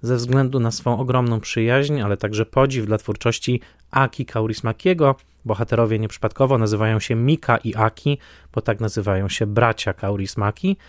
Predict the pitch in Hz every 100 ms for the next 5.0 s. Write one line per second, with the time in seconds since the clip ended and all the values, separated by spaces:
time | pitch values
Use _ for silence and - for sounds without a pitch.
0 | - - - - 185 202 156 143 127 156
1 | - 131 120 104 104 113 123 - - -
2 | 117 110 107 - - - - 110 120 117
3 | 110 - 104 123 123 110 107 - 104 107
4 | 131 - 170 - - - - 185 196 -